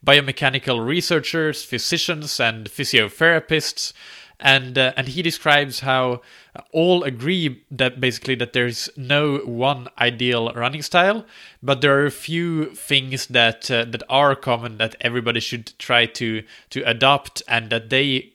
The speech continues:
these things can often get compromised by our daily habits. So that's what we'll get into. Uh, Jonathan describes how there are clear and straightforward ways to restore the mobility, strength,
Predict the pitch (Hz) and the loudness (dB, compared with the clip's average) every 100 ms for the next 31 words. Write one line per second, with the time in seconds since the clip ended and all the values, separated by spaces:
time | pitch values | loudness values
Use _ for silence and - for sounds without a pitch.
0 | _ 123 151 156 - 127 - 120 - 127 | _ -8 -6 -6 -6 -10 -6 -8 -2 -2
1 | 135 123 117 - 180 165 147 117 110 110 | -2 -4 -4 0 -2 -2 -4 0 0 -2
2 | - 117 127 127 117 110 110 120 117 110 | -14 0 2 2 0 -4 0 0 2 -2
3 | 101 135 120 107 101 - - - - - | -2 2 2 2 -2 -6 -12 -16 -20 -20
4 | - - - 139 131 135 - 127 113 147 | -20 -8 2 4 4 2 -2 -6 0 0
5 | 170 - - 135 127 - 127 127 123 123 | 0 -8 -6 -4 -4 -2 -2 2 2 0
6 | 123 117 - 117 113 110 - - _ 117 | -4 -8 -2 -2 -2 -6 -20 -20 _ -2
7 | 113 - 120 139 131 143 127 123 - 123 | -2 -8 0 0 0 -4 -4 -4 2 2
8 | 123 - 123 113 113 117 123 117 117 - | 2 -2 0 2 0 -4 -2 0 0 -6
9 | 151 156 156 127 117 - - 147 147 - | -2 0 0 -4 -6 -10 2 2 2 -4
10 | 123 117 113 120 120 - - 117 113 123 | -4 -4 0 0 0 -6 -8 -6 -6 -6
11 | 160 175 - 143 135 139 123 123 117 135 | -4 -4 -2 0 0 -4 -8 -6 -2 0
12 | 139 - 131 117 117 - - - 131 127 | 0 -2 -2 -2 -4 -10 -10 -2 -2 -2
13 | 120 - | -14 -18